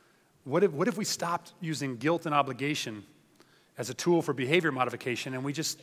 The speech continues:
figured that, hey, just like that iPhone, the gospel is something that we have to slowly and patiently and, and surely, slowly but surely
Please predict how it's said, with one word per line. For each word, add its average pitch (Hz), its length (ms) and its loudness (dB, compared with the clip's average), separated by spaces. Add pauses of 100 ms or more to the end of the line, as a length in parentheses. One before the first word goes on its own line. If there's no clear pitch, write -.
(280)
figured 151 300 0
that, 139 120 -4
hey, 156 260 0 (320)
just - 200 -2
like 190 100 2
that 156 140 8
iPhone, 180 480 4 (340)
the 139 80 -4
gospel 156 460 -2
is 123 60 -2
something 151 340 -2
that 139 100 -4
we 135 180 -8
have - 120 -6
to - 80 -12
slowly 165 420 0
and 131 140 -6
patiently 151 440 -2
and, 123 200 -4
and 123 100 -6
surely, 156 340 2
slowly 185 360 2
but 147 120 -8
surely 170 360 0